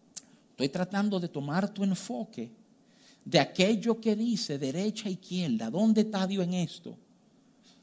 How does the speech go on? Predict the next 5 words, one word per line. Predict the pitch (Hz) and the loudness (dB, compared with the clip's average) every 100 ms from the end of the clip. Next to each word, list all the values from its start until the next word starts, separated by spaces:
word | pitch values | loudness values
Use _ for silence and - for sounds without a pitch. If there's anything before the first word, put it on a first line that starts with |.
| - | -6
A | 127 | -4
decirte, | 123 165 - | -2 -4 -4
respira | 151 160 185 147 - - _ _ - | -6 -4 -6 -10 -14 -20 _ _ -6
y | |
pregúntate | - 151 139 202 160 104 - | -4 -4 -2 -2 -2 -8 -14